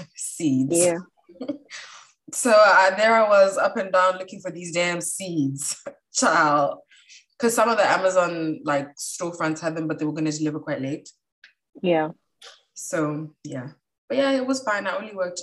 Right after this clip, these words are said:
Speaker 1: half of the day, but because I worked half of the day, it wasn't really busy. But how was you guys' Monday start to the week, weekend?
Speaker 2: Good. Didn't work today, thank God.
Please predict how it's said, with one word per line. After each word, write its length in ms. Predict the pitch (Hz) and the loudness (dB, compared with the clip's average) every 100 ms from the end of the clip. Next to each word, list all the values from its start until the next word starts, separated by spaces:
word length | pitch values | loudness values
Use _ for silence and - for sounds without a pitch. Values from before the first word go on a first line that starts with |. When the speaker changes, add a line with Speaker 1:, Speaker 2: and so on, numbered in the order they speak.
| - | -14
Speaker 1:
half 140 | 165 - | -14 -14
of 120 | - | -16
the 80 | 151 | -10
day, 180 | 156 | -6
but 140 | 151 139 | -6 -8
because 300 | 139 170 151 | -10 -8 -6
I 60 | |
worked 220 | 139 135 - | -6 -8 -12
half 120 | 160 | -16
of 80 | - | -16
the 60 | - | -16
day, 60 | - | -14
it 80 | - | -10
wasn't 340 | - - - | -12 -12 -20
really 240 | - - _ _ _ _ _ _ _ _ _ _ _ | -18 -20 _ _ _ _ _ _ _ _ _ _ _
busy. 380 | 240 240 269 269 _ _ _ _ _ - _ | -2 0 0 -4 _ _ _ _ _ -20 _
But 100 | 240 | -8
how 80 | 233 | -6
was 200 | 226 226 | -6 -6
you 80 | 226 | -2
guys' 460 | 214 220 220 214 | 0 0 -4 -14
Monday 420 | 214 202 202 214 220 | -12 -10 -10 -12 -12
start 400 | - 208 202 - | -6 -4 -4 -6
to 100 | 208 | -10
the 120 | 202 | -10
week, 280 | 202 214 _ - - - - | -10 -14 _ -18 -18 -18 -12
weekend? 580 | 220 - - - 208 - _ _ _ _ _ _ _ - | -10 -6 -2 -2 -4 -14 _ _ _ _ _ _ _ -4
Speaker 2:
Good. 520 | 214 220 220 220 226 - - - - _ _ | 2 4 6 4 2 -4 -14 -20 -20 _ _
Didn't 260 | 220 208 - | 4 4 6
work 260 | 190 - - | 4 4 2
today, 280 | 170 175 180 | 4 4 2
thank 240 | 190 98 | -2 -4
God. 340 | 151 170 170 | -4 -2 -2